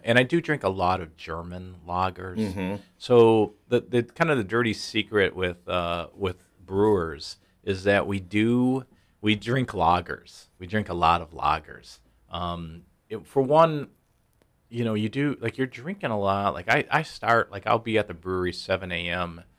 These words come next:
Speaker 1: and I'm walking from tank to tank, you know, dr-, I'm,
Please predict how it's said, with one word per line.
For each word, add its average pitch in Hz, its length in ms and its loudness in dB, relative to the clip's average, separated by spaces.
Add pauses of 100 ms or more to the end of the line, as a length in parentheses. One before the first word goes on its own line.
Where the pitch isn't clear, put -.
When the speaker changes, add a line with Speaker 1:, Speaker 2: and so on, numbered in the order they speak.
(260)
Speaker 1:
and 92 120 0
I'm 95 160 2
walking 92 420 2
from 87 180 -16
tank 90 340 -4
to 85 80 -20
tank, 90 520 -12 (260)
you 92 140 -12
know, 90 320 -10 (340)
dr-, 104 220 -16
I'm, 95 240 -10